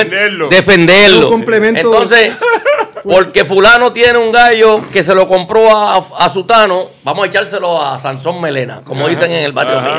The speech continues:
Speaker 1: ajá.
Speaker 2: Y eso no es así, usted tiene que defender su gallo. Entonces, si el gallo, si yo le pido a alguien lo que vale una gallina o lo que vale un gallo, pues a veces me los echo hasta de enemigo. Pues yo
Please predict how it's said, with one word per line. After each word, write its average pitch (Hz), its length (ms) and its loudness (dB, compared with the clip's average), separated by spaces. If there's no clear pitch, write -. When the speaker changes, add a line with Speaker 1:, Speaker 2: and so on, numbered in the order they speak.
Speaker 1:
ajá. 135 240 -6
Speaker 2:
Y - 80 -10
eso 101 160 -6
no 123 120 -4
es 131 60 -2
así, 135 340 -4
usted 135 200 -2
tiene 135 180 -4
que 139 100 -2
defender 127 400 -6
su - 160 -14
gallo. 127 360 -8
Entonces, 147 380 -4
si 135 180 -6
el 123 100 -4
gallo, 165 460 -2
si 131 220 -8
yo 147 120 0
le 190 120 2
pido 208 360 2
a 185 140 6
alguien 185 300 2
lo 160 100 0
que 147 80 -2
vale 165 220 2
una 196 180 0
gallina 180 460 0
o 139 60 -2
lo 139 100 -4
que 135 60 -4
vale 175 180 -2
un 196 100 -8
gallo, 202 400 -6
pues 127 160 -2
a 131 100 2
veces 151 300 2
me 190 120 4
los 170 140 6
echo 180 200 2
hasta 180 220 0
de 170 80 4
enemigo. 175 520 -4
Pues 135 160 -4
yo 156 140 4